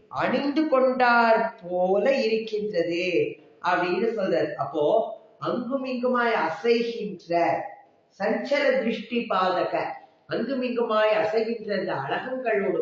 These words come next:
வரிசையினால செய்த தோரண மாலையாலே அழகாக விளங்குகின்றது. அப்படி சாம்ராஜ்ய பட்டாபிஷேகம் மன்மதன் கொடி,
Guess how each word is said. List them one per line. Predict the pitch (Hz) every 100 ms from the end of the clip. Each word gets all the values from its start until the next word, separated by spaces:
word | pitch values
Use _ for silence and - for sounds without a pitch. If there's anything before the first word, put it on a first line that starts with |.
| 135
வரிசையினால | 139 170 196 226 190 170 139 135 135 165 151
செய்த | 151 147 135 135 202 - - _ _ _
தோரண | - 214 262 269 269
மாலையாலே | 226 170 170 208 214 185 170 170 190
அழகாக | 240 139 143 208 208 214 208 208 208 - 180
விளங்குகின்றது. | 185 190 220 202 196 - 165 147 151 - - - - _ _ -
அப்படி | 143 139 185 165
சாம்ராஜ்ய | 165 170 214 240 240 226 226 -
பட்டாபிஷேகம் | 180 - 220 214 196 180 170 160
மன்மதன் | 156 226 247 240 214 -
கொடி, | 190 202 190 - -